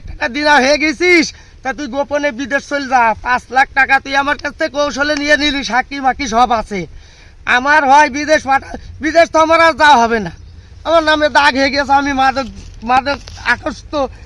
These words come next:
এরকম। তা হচ্ছে আমার এখন আমার সেই টাকা ব্যাক দিতে হবে চাচা। আমার মকবুল চাচার কাছে ব্যবসা করেছি পার্টনারে, ওর কাছেও তিন লাখ পাই। এই আট লাখ টাকা আপন রক্তের চাচার সাথে কেউ স্ট্যাম্প করে না, কেউ চেক দেয় না।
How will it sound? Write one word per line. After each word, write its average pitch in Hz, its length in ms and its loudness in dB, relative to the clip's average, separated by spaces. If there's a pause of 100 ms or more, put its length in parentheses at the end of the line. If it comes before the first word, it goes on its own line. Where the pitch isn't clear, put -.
(240)
এরকম। 285 500 0 (720)
তা 254 200 2
হচ্ছে 285 480 0 (720)
আমার 254 240 -2
এখন 277 260 0
আমার 254 220 -2
সেই 240 160 -6
টাকা 240 220 -2
ব্যাক 220 240 0
দিতে 208 180 -6
হবে 190 160 -4
চাচা। 196 340 -10 (420)
আমার 269 220 0
মকবুল 277 320 -4
চাচার 269 260 -2
কাছে 269 240 -2
ব্যবসা 262 440 2
করেছি 277 340 -8
পার্টনারে, 285 540 2
ওর 269 140 -8
কাছেও 269 260 -2
তিন 254 200 -8
লাখ 226 220 -4
পাই। 226 220 0
এই 254 120 0
আট 254 220 -2
লাখ 277 260 0
টাকা 240 340 0 (400)
আপন 294 440 2
রক্তের 302 400 2
চাচার 294 360 0
সাথে 262 300 -2
কেউ 294 220 0
স্ট্যাম্প 285 300 -4
করে 269 220 -2
না, 226 240 2 (380)
কেউ 302 200 2
চেক 285 320 0
দেয় 262 200 4
না। 220 220 2